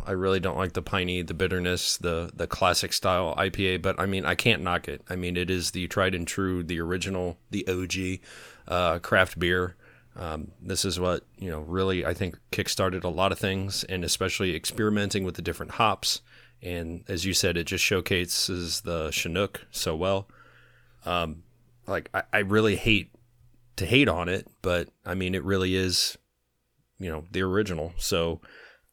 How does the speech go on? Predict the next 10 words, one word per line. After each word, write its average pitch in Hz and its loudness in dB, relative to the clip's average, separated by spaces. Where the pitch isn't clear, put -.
I, 120 0
not 131 0
my 131 6
style, 98 6
but 95 6
definitely 120 8
I 101 8
will 107 6
drink 104 4
it. - 2